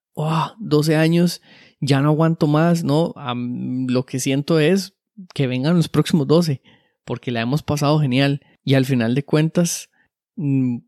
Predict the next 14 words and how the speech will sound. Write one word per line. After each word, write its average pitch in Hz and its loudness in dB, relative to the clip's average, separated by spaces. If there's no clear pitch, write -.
podemos 131 0
decirlo 156 2
como 143 -4
tipo 139 -6
casi 160 0
que 165 -10
cliché, 131 -4
pero 135 -4
cuando 123 -2
uno 131 0
encuentra 165 0
la 120 -4
persona 131 -4
correcta, 170 -2